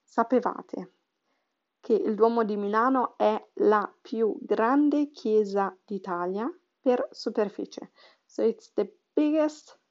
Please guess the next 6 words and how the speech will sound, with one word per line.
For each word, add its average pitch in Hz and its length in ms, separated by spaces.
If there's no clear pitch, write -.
church 226 540
in 202 260
Italy 196 400
for, 208 560
um, 202 560
ground. 240 460